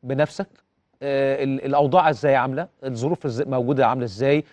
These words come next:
شوف تفاصيل الحوار الوطني اللي موجود دلوقتي، آه، وما، آه، إلى ذلك." والحقيقة ده كان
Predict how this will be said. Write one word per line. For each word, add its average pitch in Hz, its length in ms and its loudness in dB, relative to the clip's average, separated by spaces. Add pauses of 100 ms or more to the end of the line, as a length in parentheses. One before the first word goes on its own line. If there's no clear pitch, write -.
(100)
شوف 226 240 0
تفاصيل 151 400 -2
الحوار 147 300 0
الوطني 131 360 2
اللي 117 120 -4
موجود 113 320 -4
دلوقتي، 143 480 0 (320)
آه، - 140 -8
وما، 165 280 4 (140)
آه، 131 140 0
إلى 135 160 0
ذلك." 151 340 2
والحقيقة 160 260 -2
ده 175 120 2
كان 180 260 0